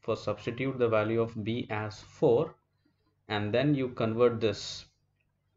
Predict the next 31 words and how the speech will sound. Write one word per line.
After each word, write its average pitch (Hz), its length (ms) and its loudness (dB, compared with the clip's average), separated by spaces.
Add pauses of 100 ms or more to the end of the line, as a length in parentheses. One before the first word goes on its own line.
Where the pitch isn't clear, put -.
(1700)
in 113 180 -2
the 110 80 0
form 101 300 -2
of 98 120 -2
a 117 60 -2
completing 101 460 -2
a - 20 -6
square. 98 240 -6
And 98 100 -4
how 113 100 2
would 120 180 0
you 120 80 0
do 123 140 2
that? 120 280 -4
You 107 160 -4
will 104 160 -4
do 123 340 -4
by 104 180 -2
b 113 280 -4
by 113 220 2 (100)
two 147 140 0
square 107 400 0
term, 107 180 -2
you 104 60 -2
will 101 160 0
add 95 160 -4
it 104 140 -4
and 104 160 -6 (580)
subtract. - 640 -4 (360)
So 110 140 -2
b 110 220 0